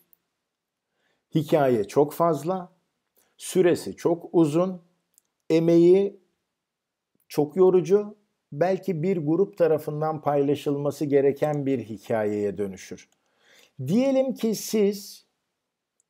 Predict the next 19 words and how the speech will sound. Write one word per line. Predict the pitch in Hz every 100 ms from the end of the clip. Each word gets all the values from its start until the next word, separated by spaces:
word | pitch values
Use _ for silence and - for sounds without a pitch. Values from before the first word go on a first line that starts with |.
| _ _ _ _ _ _
gittiğiniz | 202 208 - 214 208 214 196 170
bir | 196 196
kafe, | - 190 - 185 156
bar, | 170 170 147
bir |
yer | 156 165 175
var. | 135 101 - _ _ _ _ _ _ _ _ _ _ _ _ _ _ _ _ -
Çok | 175 170 -
işlek | 156 - 165 170 165 -
ve | 143 151 147
çok | 156 147 - 127
yoğun | 135 143 151 151
çalışan | - 127 110 98 117 107 104
bir | 101
yer. | 123 208 - _ _ _ _ _ -
Orada | 233 269 226 233
şunu | 214 190 190
fark | 151 120 -
ettiniz. | 107 - 107 92 82